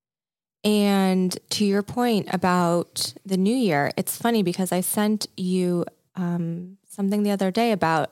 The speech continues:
I think, like, astrologically, this time right now, mid-January, is also, like, an, an opportunity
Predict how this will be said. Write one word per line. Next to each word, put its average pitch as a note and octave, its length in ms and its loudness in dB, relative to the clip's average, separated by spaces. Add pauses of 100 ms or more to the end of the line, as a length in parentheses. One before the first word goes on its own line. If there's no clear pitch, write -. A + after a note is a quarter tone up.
I F#3+ 60 -2
think, G#3 240 -2
like, G3 220 -2
astrologically, G3 1200 0 (2250)
this G3 340 0 (140)
time F#3+ 320 2
right F3 180 0
now, F3 600 0 (180)
mid-January, E3+ 1600 -2 (340)
is F3 220 -2
also, E3 480 0
like, D#3+ 240 -4
an, E3 280 -2 (1600)
an G3 120 -2
opportunity F3+ 1120 0